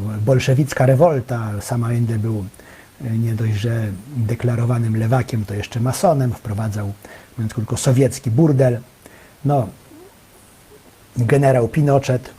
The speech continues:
uratował kraj od kompletnego skomunizowania. I widać, to nie była jego inicjatywa, ale dużej części demokratycznie wybranych, e, parlamentarzystów. Urodzili się w tysiąc dziewięćset siedemdziesiątym drugim Sylwester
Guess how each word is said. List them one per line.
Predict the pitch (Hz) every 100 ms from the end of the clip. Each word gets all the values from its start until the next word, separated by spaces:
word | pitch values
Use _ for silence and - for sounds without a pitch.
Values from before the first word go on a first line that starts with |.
| -
uratował | 139 127 - 110 110 104
kraj | 120 95 101 - - - - - - _ - - - - -
od | - 104
kompletnego | - 110 110 - 101 113
skomunizowania. | - 135 110 110 101 98 87 - - - _ _ - - - - - - - - - - - -
I | 220 165
widać, | 117 135
to | -
nie | 107
była | 113
jego | 127 110
inicjatywa, | 120 127 127 85 -
ale | - 87 104 - - - - - -
dużej | 160 117 117 110 127 127
części | 104 87 - - 101 92 180 151 110
demokratycznie | 117 110 117 - 107 95 127
wybranych, | 107 90 85 87 - - - _ _ - - - - -
e, | - 104
parlamentarzystów. | 107 117 139 170 160 - - - - - - - - - -
Urodzili | 220 240 156 170 113
się | 113
w | 101
tysiąc | 254 - 143 120
dziewięćset | 120 147 143
siedemdziesiątym | - 120 117 127 117 117
drugim | 147 196 165 135
Sylwester | - 117 156 - 123